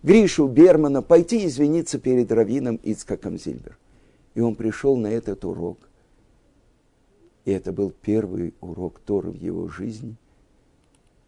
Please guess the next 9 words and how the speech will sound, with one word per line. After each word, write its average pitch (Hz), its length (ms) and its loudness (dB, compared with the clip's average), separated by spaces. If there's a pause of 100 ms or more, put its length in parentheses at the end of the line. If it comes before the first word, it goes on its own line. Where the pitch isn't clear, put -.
(200)
А 90 100 -12
потом 110 400 -6
у 95 60 -8
него 92 260 -8
на 95 140 -6
голове 92 400 -4
появилась 92 640 -8
вязаная 110 760 -4 (500)
кипа, 104 540 -4